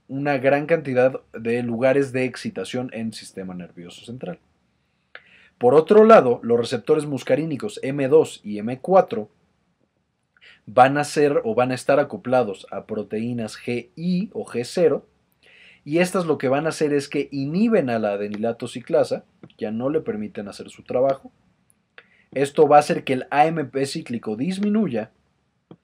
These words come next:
y al disminuir el A M P cíclico vamos a hacer que esa célula trabaje menos. Entonces, si nosotros activamos receptores M dos y M cuatro, disminuye la actividad de la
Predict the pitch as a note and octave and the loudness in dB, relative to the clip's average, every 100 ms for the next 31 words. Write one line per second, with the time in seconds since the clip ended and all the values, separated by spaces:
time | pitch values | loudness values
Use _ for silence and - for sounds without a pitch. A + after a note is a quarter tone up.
0 | _ _ _ C3 C#3+ C#3 C3+ C3 A#2+ A#2+ | _ _ _ -6 0 0 0 -2 -6 -6
1 | C3 D3+ G#3+ F#3 B2+ A#2+ A#2+ D3 C#3+ F3 | -4 0 0 2 2 2 -2 -4 -4 -8
2 | F#3 F3 C#3+ C#3+ C3+ C3 A2+ B2 A#2+ A#2+ | -8 0 2 2 0 -4 -4 -6 -6 -8
3 | E3+ F3 D#3+ G#2+ A2+ A#2 C#3 B2 A2+ A2+ | -4 0 0 0 -2 -4 -6 -8 -8 -8
4 | G#2 F2 - _ _ _ _ _ _ _ | -8 -10 -18 _ _ _ _ _ _ _
5 | _ _ _ _ _ _ _ _ A#2+ A#2 | _ _ _ _ _ _ _ _ -4 4
6 | D#3 B2+ F2+ - _ _ _ - - A#2+ | 4 4 -10 -18 _ _ _ -18 -8 -6
7 | A#2+ C#3+ C#3+ C#3 - - - B2+ D3 E3 | -4 -4 -2 -4 -2 -2 -2 0 2 2
8 | C3+ A#2 F#2 A2+ G#2+ G#2+ G#2+ G#2 A#2+ B2+ | 0 -6 -8 -6 -6 -6 -6 -6 -6 -8
9 | C3 F3 F3+ G3 F#3+ _ _ _ _ _ | 4 6 6 0 -6 _ _ _ _ _
10 | A2 A2+ G#2+ A#2 B2 F3 G3 C#3+ A2+ G2+ | -10 -8 -6 -6 -2 -2 0 0 2 0
11 | - A2+ G#2+ G2+ G2+ G2 | 0 0 0 -2 -4 -6